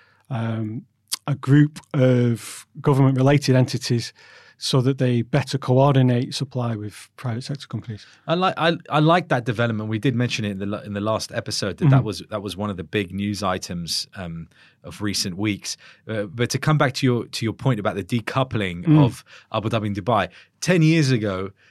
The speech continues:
Speaker 2: and I think this is where it comes from, right? So
Speaker 1: Yeah.
Speaker 2: ten years ago, um, when the bubble burst in Dubai, and I use bubble
Speaker 1: Yeah.
Speaker 2: metaphorically rather than necessarily f-, literally.
Speaker 1: Sure.
Speaker 2: Um,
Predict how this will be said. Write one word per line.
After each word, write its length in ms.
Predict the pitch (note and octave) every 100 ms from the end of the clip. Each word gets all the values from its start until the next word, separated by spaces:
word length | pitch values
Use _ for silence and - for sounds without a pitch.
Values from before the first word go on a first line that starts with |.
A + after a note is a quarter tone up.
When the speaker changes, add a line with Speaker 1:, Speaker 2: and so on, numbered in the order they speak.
| -
Speaker 2:
and 100 | B2
I 60 | C3+
think 180 | F#3+
this 140 | F#3 F3+
is 100 | C#3
where 140 | D3
it 100 | C3
comes 240 | - C#3 C3
from, 260 | - F2
right? 220 | F2+ G#2
So 80 | -
Speaker 1:
Yeah. 80 | C#3+
Speaker 2:
ten 220 | C#3+ F3+
years 240 | F3 D3 A2
ago, 360 | F#2 F2 F2 - _ _ _ _ _ _ _ -
um, 400 | G#2+ G2+ F#2 F2 - _ _ _ _ -
when 240 | A2+ A2
the 180 | A2 G#2+
bubble 440 | G#2 C#3 C3+ A#2+
burst 600 | G2 A#2 A2 G2 - -
in 200 | - G#2
Dubai, 640 | F#2+ G2 A2 G#2 D#2 E2 - _ _ _ _ -
and 200 | A#2 A2+
I 100 | A2+
use 300 | A2 G2 E2+
bubble 400 | G#2+ F#2 F2+ -
Speaker 1:
Yeah. 100 | G#2
Speaker 2:
metaphorically 800 | B2+ A#2 - G2+ F2+ - D#2+ D#2 _ _
rather 260 | G#2 F#2+ E2+
than 180 | F2 F2
necessarily 540 | F2 - F#2 F2 D#2+
f-, 160 | D#2+ _ _ -
literally. 600 | G2+ G2+ - E2 D#2+ -
Speaker 1:
Sure. 300 | - C3+ A2 -
Speaker 2:
Um, 400 | G#2 G#2 G#2